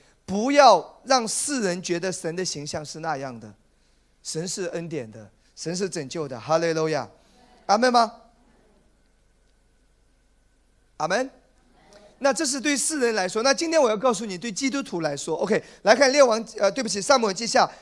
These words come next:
第四章第四节，回到我们前面的一个话题。其实大卫和约拿单已经立过这个盟约了，请跟我说，立过血约。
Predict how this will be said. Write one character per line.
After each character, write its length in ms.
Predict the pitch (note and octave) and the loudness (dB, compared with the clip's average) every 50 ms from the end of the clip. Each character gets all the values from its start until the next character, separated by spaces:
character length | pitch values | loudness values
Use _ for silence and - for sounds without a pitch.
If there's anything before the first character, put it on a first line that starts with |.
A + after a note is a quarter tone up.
| _ | _
第 120 | - A#3 A3+ | -6 -6 -4
四 200 | - - C4 A#3+ | -4 -4 -4 -2
章 220 | G#3 A#3+ A#3 A#3 | -2 -2 -2 -2
第 100 | A3+ A3+ | -6 -8
四 200 | - - B3 G#3 | -8 -8 -8 -8
节， 200 | D3+ D3 C3 A#2+ - _ _ _ _ _ _ _ _ _ _ | -8 -8 -10 -12 -14 _ _ _ _ _ _ _ _ _ _
回 160 | - F#3+ A3 | -2 0 6
到 140 | G#3+ C#4 B3+ | 8 8 8
我 120 | A3 F#3 | 8 6
们 140 | F3 F#3 G#3 | 4 0 0
前 180 | - - F3 F#3 | 0 0 0 2
面 140 | A#3 A#3+ | 0 0
的 100 | G#3 G3+ | 0 0
一 80 | G3 G3 | -2 -2
个 120 | F#3 F#3+ | -4 -4
话 180 | F#3 G3 F#3+ D#3+ | -2 0 0 0
题。 180 | D#3 - C3+ A2+ - _ _ _ _ _ | 0 -4 -12 -18 -20 _ _ _ _ _
其 160 | - - D4+ | -2 -2 0
实 320 | E4 C4+ D4 C#4 C#4 - - - _ _ _ _ _ _ | 0 0 0 -2 -4 -4 -8 -14 _ _ _ _ _ _
大 200 | E4+ E4 D4 C#4 | 10 12 12 12
卫 240 | C4+ C#4 C#4 C4 A#3 | 8 6 4 0 0
和 200 | - G#3 G3+ G#3 | 0 -2 -2 0
约 180 | A#3 D4 D4+ | 4 4 4
拿 180 | C#4 B3 A3+ G#3+ | 4 4 2 2
单 240 | - A#3+ A3+ A#3+ A#3 - | 4 4 2 2 2 -4
已 200 | - G3 F#3+ F#3 | -6 -8 -6 -6
经 340 | D#3 A#3 B3 B3+ C#4 D4+ D#4 | -6 -6 -6 -6 -4 -4 0
立 180 | D#4+ D#4 C#4+ A#3+ | 2 2 2 0
过 300 | F#3 - B3+ A#3 G#3 F3+ | 0 0 0 0 0 2
这 140 | - A3+ | 0 0
个 100 | G3 G3+ | 0 0
盟 240 | F3 E3 D#3+ E3+ F#3+ | -2 -2 -4 -4 -2
约 180 | G3+ G3 G3 G3 | 0 2 4 4
了， 140 | G3 E3 C#3 | 4 4 2
请 160 | - - F3 | 0 -4 -2
跟 140 | F#3+ A#3 A3+ | 0 2 2
我 120 | F#3 E3 | 2 0
说， 200 | D#3 - G3 G#3 | 0 -2 -4 -2
立 200 | B3 C#4+ C#4 B3 | -2 -2 -2 -2
过 180 | F3+ G3 G#3+ F#3+ | 0 0 0 0
血 240 | - - F3 D#3 D3+ | 0 -2 -4 -4 2
约。 400 | D#3+ F3+ F3+ F3+ F3+ - - | 2 4 4 4 2 -2 -10